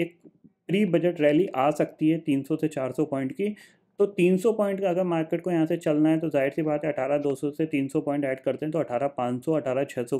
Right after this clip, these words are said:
तक निफ्टी जा सकता है। तो इसको अगर अठारह पाँच सौ तक जाना है अगले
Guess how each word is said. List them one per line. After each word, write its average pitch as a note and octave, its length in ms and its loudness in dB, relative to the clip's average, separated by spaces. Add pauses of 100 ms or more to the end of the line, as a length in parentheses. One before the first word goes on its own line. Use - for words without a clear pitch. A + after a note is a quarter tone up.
तक D3+ 220 -6 (220)
निफ्टी D3+ 340 0
जा A#2 240 0
सकता B2 340 -4
है। E3 120 -4 (360)
तो G3 80 4
इसको G3 220 -2
अगर G#3 200 2
अठारह D#3+ 300 0 (120)
पाँच D3 240 0
सौ E3+ 80 -4
तक E3+ 300 -4
जाना C3 380 2
है E3+ 180 0
अगले D3+ 260 -2